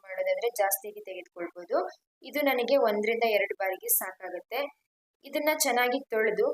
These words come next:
ಚಿಕ್ಕ ಚಿಕ್ಕ ಪೀಸಸ್ ಆಗಿ ಕಟ್ ಮಾಡ್ಕೊಳ್ತಾ ಇದ್ದೀನಿ. ಆದಷ್ಟು ಸಣ್ಣ ಪೀಸ್ ಆಗಿ ಕಟ್ ಮಾಡಿದಷ್ಟು ಚೆನ್ನಾಗಿರುತ್ತೆ ತಿನ್ನೋದಕ್ಕೆ, ಮತ್ತೆ ಅದಕ್ಕೆ, ಆ, ಹಾಕೋ ಇಂಗ್ರೀಡಿಯೆಂಟ್ಸ್ ಕೂಡ ಚೆನ್ನಾಗಿ ಹಿಡಿಯುತ್ತೆ. ಇದನ್ನ ಒಂದು ಬೌಲ್ಗೆ ಹಾಕಿ ಅದಕ್ಕೆ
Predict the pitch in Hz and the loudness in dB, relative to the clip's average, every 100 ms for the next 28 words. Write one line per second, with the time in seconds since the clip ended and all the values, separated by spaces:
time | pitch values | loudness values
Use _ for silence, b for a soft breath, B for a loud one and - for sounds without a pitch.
0 | - - 247 269 262 247 247 226 214 220 | -2 -8 -4 0 0 -2 -4 -2 0 0
1 | 208 185 - 196 185 185 180 180 175 180 | 0 -2 -4 -8 -6 -6 -6 -8 -14 -12
2 | 175 220 - b b - 262 294 - 330 | -6 -4 -4 b b -2 2 2 0 -2
3 | 330 320 254 247 254 247 254 233 233 208 | 2 2 2 0 -4 -2 2 2 4 2
4 | 196 208 196 185 185 254 269 - 233 220 | 0 -6 -4 -4 -4 -6 -6 -4 -2 0
5 | 220 214 208 233 233 214 196 190 185 226 | 0 -2 -6 -10 -12 -12 -12 -14 -12 -8
6 | 233 196 190 220 - - 190 208 220 - | -4 -4 -6 -10 -10 -10 -12 -14 -14 -14
7 | B B B 190 196 190 208 214 208 208 | B B B -12 -8 -8 -4 -4 -2 -4
8 | 208 233 233 214 - - 196 233 226 190 | -2 -2 0 0 -2 -4 -4 -2 -2 -4
9 | 190 190 - 180 170 - 233 294 B B | -8 -14 -20 -14 -14 -10 -8 -8 B B
10 | - 277 302 302 262 240 247 214 214 233 | -8 -4 2 4 2 0 0 2 2 2
11 | 226 196 180 - 247 - 214 220 | 2 2 -2 -4 -8 -6 -6 -8